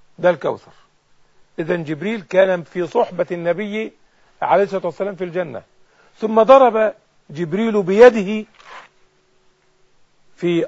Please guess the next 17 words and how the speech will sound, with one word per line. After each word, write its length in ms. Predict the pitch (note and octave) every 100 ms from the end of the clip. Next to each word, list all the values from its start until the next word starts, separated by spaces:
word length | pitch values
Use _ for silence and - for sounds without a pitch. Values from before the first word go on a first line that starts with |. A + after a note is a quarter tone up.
| -
أرض 600 | B3 B3+ E3+ E3 F3 D#3+ _ _ _
هذا 340 | D#3+ F#3+ G3+ F#3+
النهر، 340 | G3+ B3 F#3 _ _ _ _ _ _ _ _
فإذا 520 | - D#3+ G#3+ G3 F#3
طينه 760 | E3 G#3 A#3 B3 A#3+ A#3 A#3+ A#3+ _ _ _ D#3+
مسك 520 | F#3+ B3 - - A3+ A3+ A3+
أذفر. 600 | G#3 G3+ D#3 B2 C#3 A#2 G2+ _ _ _ _ _ _ _ _ _ _ _ _ _ _ _ _
إذا 220 | F3 F3+ E3+
طينه، 320 | A#3 A3+ D3+ _ _ _ F3+
الجنة 320 | D#3+ A3 G#3
ليس 220 | G#3+ F#3+
فيها 320 | E3+ G#3 F3+
كدر 380 | - G#3 E3 G#2+ G2+ _ _ _ _ _ D3+
وليس 320 | F3 A3 G3+
فيها 280 | F3+ G3+ G3+
نكد، 320 | A3 C#3 - _ _ _ _ _ _ _ _ _ _ _ _ _ _ _ _ _ _ _ _ _ _ _ _ _ _ -
سواء 580 | D#3+ E3 G3 E3+ E3+